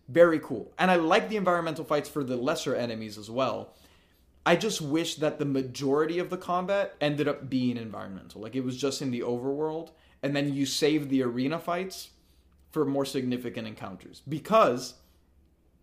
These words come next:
the boss fights are also usually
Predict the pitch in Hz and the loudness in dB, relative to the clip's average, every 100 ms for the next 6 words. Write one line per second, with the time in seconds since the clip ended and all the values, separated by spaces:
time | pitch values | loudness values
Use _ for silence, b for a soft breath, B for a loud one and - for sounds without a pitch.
0 | - 131 131 123 196 214 - 107 104 - | -8 -4 0 6 6 6 2 -6 -8 -10
1 | - - b b b 143 139 151 175 - | -14 -18 b b b 0 4 6 6 6
2 | 139 123 123 - 139 156 127 110 104 95 | 2 2 -2 -6 -2 0 0 -4 -8 -12